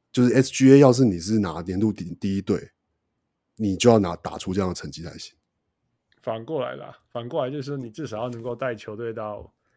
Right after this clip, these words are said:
Speaker 2: 四十七胜，right？
Speaker 1: Yeah。
Speaker 2: 这样才，才对得起年度第一队的身价。
Speaker 1: Yeah。
Speaker 2: Yeah，yeah。哦，并不是不合理，I should say。那如果是这样的话，你有选那个吗？他们教练是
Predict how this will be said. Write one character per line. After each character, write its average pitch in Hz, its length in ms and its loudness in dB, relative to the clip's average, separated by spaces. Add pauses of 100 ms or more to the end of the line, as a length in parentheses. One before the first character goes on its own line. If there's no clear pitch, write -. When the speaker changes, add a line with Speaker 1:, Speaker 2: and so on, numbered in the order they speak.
(180)
Speaker 2:
四 - 180 -12
十 110 100 -8
七 120 240 -10
胜， 120 160 -10 (200)
right？ - 220 -18 (460)
Speaker 1:
Yeah。 - 140 -10
Speaker 2:
这 160 80 -6
样 139 80 -2
才， 123 180 -10
才 - 320 -12
对 170 180 -4
得 143 100 0
起 110 320 -14
年 131 160 -12
度 147 100 -12
第 131 180 -8
一 127 60 -6
队 123 140 -10
的 107 100 -12
身 107 240 -16
价。 - 280 -18 (480)
Speaker 1:
Yeah。 78 320 -6 (600)
Speaker 2:
Yeah，yeah。 - 460 -20 (160)
哦， 180 280 -10 (840)
并 170 180 -4
不 131 100 -4
是 135 80 -4
不 143 160 -6
合 110 200 -6
理， 135 180 -16
I 127 80 -14
should 120 160 -14
say。 - 240 -18 (260)
那 220 100 2
如 240 100 2
果 180 100 4
是 190 80 -4
这 202 100 -8
样 180 120 2
的 160 80 -2
话， 170 100 0
你 147 60 -2
有 160 120 -2
选 131 220 -6
那 131 100 -8
个 135 160 -8
吗？ 113 200 -12
他 147 100 -10
们 131 140 -6
教 139 160 -4
练 127 200 -6
是 120 320 -12